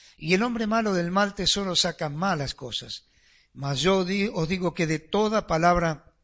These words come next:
ociosa que hablen los hombres, de ella darán cuenta en el día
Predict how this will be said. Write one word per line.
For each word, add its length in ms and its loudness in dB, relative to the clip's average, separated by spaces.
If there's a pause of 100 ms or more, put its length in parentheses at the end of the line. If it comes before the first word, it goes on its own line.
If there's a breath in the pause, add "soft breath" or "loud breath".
(680)
ociosa 640 -2
que 100 -4
hablen 260 -2
los 180 -2
hombres, 420 -4 (380 loud breath)
de 320 0
ella 180 0
darán 300 -2
cuenta 680 -4
en 140 -6
el 140 -4
día 420 -4